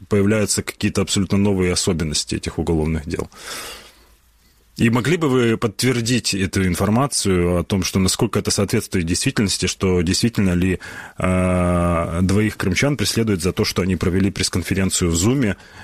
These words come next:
э, где, по версии следствия, привлекали, э, новых членов организации свидетелей Иеговы? Так, ну, вот, собственно, это цитата из, э, цитата из открытых источников.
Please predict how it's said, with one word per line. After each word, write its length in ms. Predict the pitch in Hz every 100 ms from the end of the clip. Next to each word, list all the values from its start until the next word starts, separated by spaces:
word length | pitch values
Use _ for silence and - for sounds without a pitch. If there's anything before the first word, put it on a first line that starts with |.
| -
э, 240 | - 90 87
где, 260 | 82 95
по 140 | 82 90
версии 300 | 95 - 92
следствия, 520 | - 117 - 95 87
привлекали, 680 | - 87 90 104 101 90 - - - -
э, 420 | 98 90 90 87
новых 300 | 90 101 98
членов 380 | - - 98 87
организации 500 | 87 87 87 92 -
свидетелей 440 | 82 85 87 90 90
Иеговы? 360 | 87 123 104
Так, 160 | 82 82 82
ну, 220 | 104 101
вот, 160 | 90
собственно, 380 | - 82 95 92
это 120 | 87
цитата 500 | - 120 - 101 -
из, 460 | 87 87 - - -
э, 760 | 85 85 82 80 80 78 78 80 80 - - 92
цитата 420 | 90 90 87 82
из 220 | 80 80
открытых 440 | 87 - 85 - -
источников. 600 | - 67 - - -